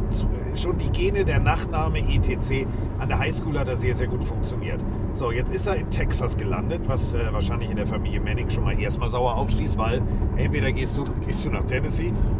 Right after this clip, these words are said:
oder du gehst zu Ole Miss. Eins von beiden ist Familiencollege. Jetzt hat er sich für Texas entschieden,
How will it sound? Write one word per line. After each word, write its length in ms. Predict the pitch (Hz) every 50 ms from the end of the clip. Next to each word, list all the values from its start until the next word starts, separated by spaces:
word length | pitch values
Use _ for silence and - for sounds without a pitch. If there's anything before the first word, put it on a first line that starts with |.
| - - -
oder 400 | 196 196 190 180 180 180 190 190 - - - - - -
du 60 | -
gehst 220 | - 156 151 - -
zu 100 | 170 180
Ole 140 | 151 156 151
Miss. 220 | 120 101 - -
Eins 280 | 110 - 135 139 - -
von 140 | 165 156
beiden 260 | 139 156 165 135 - -
ist 120 | - -
Familiencollege. 680 | - - 143 135 131 - - - 139 - - - - -
Jetzt 220 | - 139 135 -
hat 120 | - - -
er 140 | 156 147 -
sich 100 | - -
für 120 | - 139
Texas 400 | - - 170 160 - 135 123 117
entschieden, 360 | 117 110 107 - - - -